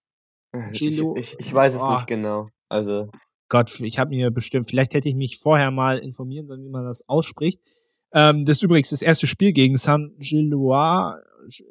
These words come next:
Speaker 2: Gilloise geschrieben, Gilloise. Ich hoffe, das ist so richtig. Ähm, aber eine machbare Gruppe für Union,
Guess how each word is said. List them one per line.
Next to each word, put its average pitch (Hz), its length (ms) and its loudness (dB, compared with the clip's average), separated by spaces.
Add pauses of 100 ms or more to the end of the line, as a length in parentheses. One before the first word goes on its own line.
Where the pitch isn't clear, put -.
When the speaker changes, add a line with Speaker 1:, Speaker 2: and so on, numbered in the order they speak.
(120)
Speaker 2:
Gilloise 131 720 2
geschrieben, 151 320 -6
Gilloise. 135 580 0
Ich - 140 -4
hoffe, 143 180 -2
das 123 160 -6
ist 135 140 -6
so 123 80 -4
richtig. 143 480 -4 (520)
Ähm, 143 440 2 (360)
aber 175 140 4
eine 156 120 4
machbare 131 500 2
Gruppe 175 260 0
für 147 160 -4
Union, 110 480 -6